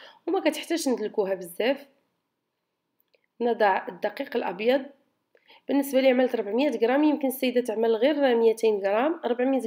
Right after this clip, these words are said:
غرام عطاتني تقريبا اثناش سفنجة، يمكن إلا عملتو ميتين غرام يمكن تعطيكم ستة سفنجات. بالنسبة للسيدة اللي حابة تجرب لأول مرة، نضيف الخل ونضيف الخميرة المذابة في قليل بالماء،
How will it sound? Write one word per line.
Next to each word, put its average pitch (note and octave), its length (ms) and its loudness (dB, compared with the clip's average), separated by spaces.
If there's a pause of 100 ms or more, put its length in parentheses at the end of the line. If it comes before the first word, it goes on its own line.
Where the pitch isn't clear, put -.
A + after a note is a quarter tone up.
غرام D4+ 160 2
عطاتني B3+ 340 0
تقريبا B3 440 0
اثناش D4 420 -2
سفنجة، A3 640 -2 (460)
يمكن D4+ 320 0
إلا D4+ 160 4
عملتو A#3+ 580 0
ميتين A#3 360 2
غرام D4+ 140 4
يمكن C#4+ 280 2
تعطيكم A#3 480 -2
ستة - 300 -8
سفنجات. B3 560 -4
بالنسبة C#4+ 300 -2
للسيدة A3+ 380 -2
اللي A3+ 100 0
حابة G#3+ 280 -2
تجرب G#3 400 -2
لأول F#3+ 400 -6
مرة، F#3+ 400 -8 (800)
نضيف B3+ 540 0
الخل A3+ 720 0 (340)
ونضيف A3+ 600 -2 (120)
الخميرة G3+ 720 -2
المذابة G3+ 460 -4
في - 100 -18
قليل F#3 320 -6
بالماء، F3 480 -4